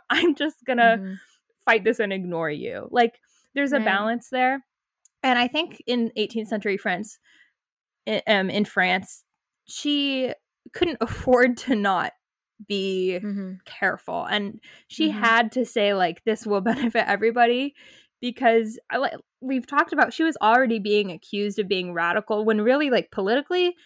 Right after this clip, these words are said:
Speaker 1: she was radical in asking for women's rights and the abolition of slavery, but not even in terms of the revolution. Like,
Speaker 2: Mm-hmm.
Speaker 1: I think she really had to be really careful, and that is what's sad. Yeah.
Speaker 2: Yeah, that's true.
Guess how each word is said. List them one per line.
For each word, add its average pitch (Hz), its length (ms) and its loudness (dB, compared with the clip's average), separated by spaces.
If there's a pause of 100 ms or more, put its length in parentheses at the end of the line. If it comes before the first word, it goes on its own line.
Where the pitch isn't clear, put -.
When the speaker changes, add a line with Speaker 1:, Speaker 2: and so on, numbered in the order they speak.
(160)
Speaker 1:
she - 200 -10
was 349 220 -4
radical 285 400 4
in 247 80 6
asking 240 400 2
for 220 160 -2
women's 214 320 -2
rights 202 240 -2
and 196 300 -6
the 208 80 -2
abolition 220 380 0
of 190 100 -6
slavery, 202 500 2 (240)
but 269 140 -2
not 339 260 2
even 262 380 2
in 202 140 -2
terms 202 360 -2
of 185 140 -4
the 196 100 -4
revolution. 180 840 -2
Like, 196 200 -8 (460)
Speaker 2:
Mm-hmm. 208 240 -16 (100)
Speaker 1:
I 277 120 6
think 370 200 -2
she 240 220 0
really 220 320 2
had 190 440 -4
to 247 100 -2
be 262 340 -4
really 262 300 0
careful, 226 340 0
and 196 220 -4
that 170 180 -2
is 160 220 -10
what's - 200 -16
sad. - 440 -6 (1120)
Yeah. 113 320 -6 (240)
Speaker 2:
Yeah, 202 300 -10 (260)
that's - 260 -18
true. 208 280 -8